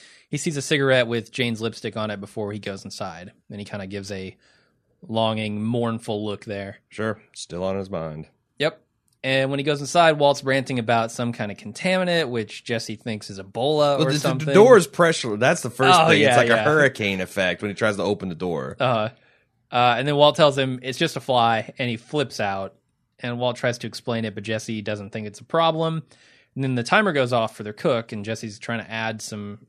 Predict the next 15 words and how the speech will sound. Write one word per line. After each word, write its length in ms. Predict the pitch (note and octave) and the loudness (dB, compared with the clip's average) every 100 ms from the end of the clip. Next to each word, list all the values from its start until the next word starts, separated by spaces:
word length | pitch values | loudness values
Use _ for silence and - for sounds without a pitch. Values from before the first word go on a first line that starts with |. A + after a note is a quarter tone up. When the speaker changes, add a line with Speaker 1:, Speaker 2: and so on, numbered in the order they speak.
| - | -14
Speaker 1:
ingredients, 640 | A2 D3+ C#3 G#2+ G#2+ - | -4 -2 -2 -4 -8 -10
and 80 | A2 | -8
Walt 200 | G#2+ G#2+ | -6 -6
says, 200 | - G#2 | -8 -8
"No, 200 | C3 G3 | -4 -2
no, 180 | F#3 D#3+ | -2 -2
no, 180 | C3 A2+ | -2 -4
no. 300 | G#2 F2+ F#2 | -4 -8 -8
We 120 | A#2+ | -4
gotta 120 | C#3 | -4
deal 180 | B2+ A#2+ | -2 -4
with 100 | A2+ | -4
this 160 | G#2+ - | -8 -14
fly 380 | - G#2+ F2+ E2+ | -8 -6 -6 -12
first," 500 | - F2 F#2 - | -18 -20 -20 -20